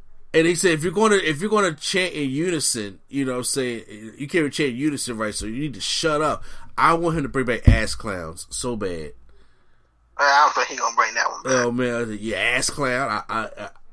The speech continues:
Speaker 1: I, I like that. But he said, "Moxley," he said, "I was training to prepare for a guy with one eye, and you <laughs> had both eyes. So you lied to me, Moxley."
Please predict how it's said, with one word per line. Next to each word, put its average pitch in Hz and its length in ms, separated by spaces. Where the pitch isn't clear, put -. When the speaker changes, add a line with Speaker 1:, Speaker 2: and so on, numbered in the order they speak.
Speaker 1:
I, 104 180
I 101 100
like 101 300
that. 87 240
But 139 60
he 143 60
said, 147 180
"Moxley," 156 400
he 160 120
said, 151 220
"I 165 260
was 160 280
training 107 560
to 113 100
prepare 123 340
for 113 160
a 107 40
guy 110 220
with 90 140
one 113 220
eye, 82 320
and 113 280
you 165 200
<laughs> - 180
had 175 240
both 175 320
eyes. 120 460
So - 180
you 214 220
lied 226 300
to 190 60
me, 175 100
Moxley." 151 640